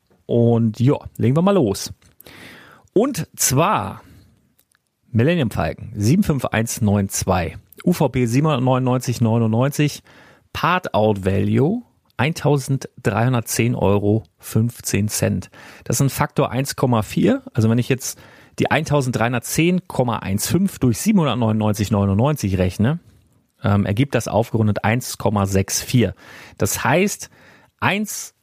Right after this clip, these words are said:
Komma sechs vier Mal sind die Steine, die in diesem Set sind,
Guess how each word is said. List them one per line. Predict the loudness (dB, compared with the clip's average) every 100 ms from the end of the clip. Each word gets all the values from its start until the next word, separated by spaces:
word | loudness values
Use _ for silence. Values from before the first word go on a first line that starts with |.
| -4
Komma | -2 2 0
sechs | 0 -2 -4 -8
vier | 0 2 2
Mal | 2 2 2 0 -2 _ _ _ _ _ -4
sind | 0 0
die | 0 -2
Steine, | -2 -4 -2 -2 -2 -2
die | -2
in | 0
diesem | 0 0
Set | 0 -2 0
sind, | 0 0 -4